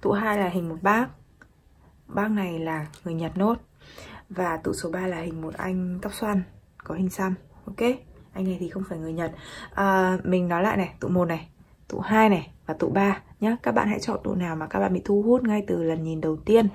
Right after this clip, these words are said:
và có thể chọn nhiều hơn một tụ. Các bạn có thể dừng video lại để, để chọn cái tụ mà mình bị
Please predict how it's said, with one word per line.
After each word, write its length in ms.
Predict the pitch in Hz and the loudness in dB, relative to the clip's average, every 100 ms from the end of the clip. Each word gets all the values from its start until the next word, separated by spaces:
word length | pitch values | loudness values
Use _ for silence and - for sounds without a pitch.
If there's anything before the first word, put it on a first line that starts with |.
| - - - | -4 -16 -8
và 340 | 185 185 165 | -2 0 -2
có 120 | 160 160 | -4 -4
thể 160 | 226 165 | -4 -4
chọn 240 | - 185 - - _ _ | -2 -4 -4 -16 _ _
nhiều 220 | 190 196 180 | 8 10 10
hơn 180 | 214 | 4
một 120 | 202 - | 2 4
tụ. 220 | 220 233 - - - - - - | 6 6 2 -16 -20 -20 -10 -4
Các 80 | |
bạn 120 | 254 - | -2 0
có 80 | 190 | 0
thể 140 | 202 | 0
dừng 260 | 165 170 165 | 0 0 0
video 300 | 185 202 202 | 2 4 6
lại 280 | 202 208 - - - - - | 4 2 -4 -16 -20 -20 -6
để, 360 | 185 160 156 139 - - - - - - - - - - - - - | -4 -2 -4 -6 -14 -18 -18 -20 -18 -18 -18 -20 -20 -20 -20 -20 -8
để 80 | - | -2
chọn 260 | - 226 - | 4 4 4
cái 80 | 170 | 6
tụ 160 | 240 | 6
mà 140 | 180 170 | 6 0
mình 280 | 160 160 160 | -2 -4 -4
bị 160 | 165 | -6